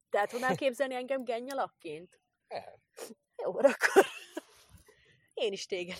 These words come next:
Speaker 2: De kürtös kalács illata van ennek.
Speaker 1: Szerintem megbolondultál. <laughs> Az egy
Speaker 2: Nem,
Speaker 1: fa-
Speaker 2: hát de genny alaknak nem, de hát mondjuk...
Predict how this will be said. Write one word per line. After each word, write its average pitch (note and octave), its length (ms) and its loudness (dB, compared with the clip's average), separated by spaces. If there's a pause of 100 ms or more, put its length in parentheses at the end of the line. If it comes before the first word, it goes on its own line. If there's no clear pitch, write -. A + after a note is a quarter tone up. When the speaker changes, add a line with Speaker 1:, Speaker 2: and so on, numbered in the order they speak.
(680)
Speaker 2:
De - 60 -8
kürtös - 540 -6
kalács G#2+ 360 -6
illata G#2+ 380 -12
van G2+ 160 -12
ennek. G2 320 -18 (120)
Speaker 1:
Szerintem D#4 560 -2
megbolondultál. F#3 920 -2 (220)
<laughs> - 1400 -10
Az - 120 -8
egy A#4+ 100 -4
Speaker 2:
Nem, B2 240 0
Speaker 1:
fa- E3+ 60 -2
Speaker 2:
hát D#3+ 100 2
de C3 100 0
genny A#2 320 -4
alaknak C3 440 -4
nem, B2+ 260 -8
de A#2+ 100 -4
hát C#3+ 180 -8
mondjuk... F3 280 -8